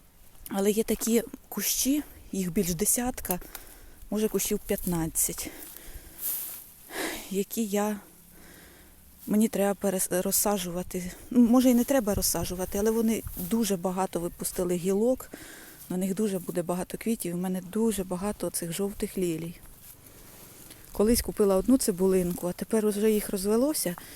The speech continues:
і я їх скрізь же ж не понасаджую, там де троянди, я ж не хочу, ну, не хочеться мені забивати все. Під забором я також їх не посажу близько, бо не дуже вони добре переносять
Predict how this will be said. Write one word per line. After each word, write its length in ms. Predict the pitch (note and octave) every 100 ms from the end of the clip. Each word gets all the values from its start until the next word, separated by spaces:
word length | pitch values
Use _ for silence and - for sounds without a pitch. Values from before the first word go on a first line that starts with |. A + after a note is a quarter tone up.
| - - -
і 100 | F#3+
я 140 | A3+
їх 120 | A3+
скрізь 360 | - - B3 A#3
же 100 | A#3
ж 80 | A#3
не 80 | A#3
понасаджую, 720 | A#3+ A#3+ B3 C4+ C4+ G3 F3
там 220 | G#3+ G#3+
де 80 | G#3
троянди, 540 | - G#3+ A3+ A#3 G#3
я 100 | F#3
ж 80 | G3
не 80 | G#3
хочу, 440 | A#3 A3+ - G3+ -
ну, 280 | - A3+
не 100 | B3
хочеться 380 | B3+ B3+ - -
мені 200 | G#3 G3
забивати 600 | F#3 F3+ G3+ F#3 D#3+ -
все. 260 | - - E3+ - - - - -
Під 140 | F3+
забором 380 | A#3+ B3 C4 G3+
я 80 | F#3
також 360 | F#3 - F#3
їх 160 | F#3 -
не 80 | F#3+
посажу 480 | G3+ - G3 G#3
близько, 420 | G3+ G3+ G3 - F3
бо 180 | F3 - - G#3 - - - - - - - F#3+ -
не 140 | G#3+ G3+
дуже 240 | G#3 G3
вони 240 | F#3 F#3+ F#3
добре 300 | F3+ F#3 F#3+
переносять 760 | F#3+ F3+ F#3 F3+ E3+ E3+ -